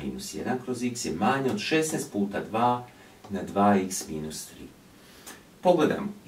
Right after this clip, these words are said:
lijevu i desnu stranu želimo prikazati kao potencije s istom bazom.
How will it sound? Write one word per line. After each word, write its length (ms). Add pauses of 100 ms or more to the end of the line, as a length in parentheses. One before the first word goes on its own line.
(140)
lijevu 300
i 60
desnu 280
stranu 420
želimo 420
prikazati 760
kao 500
potencije 600
s 80
istom 360
bazom. 400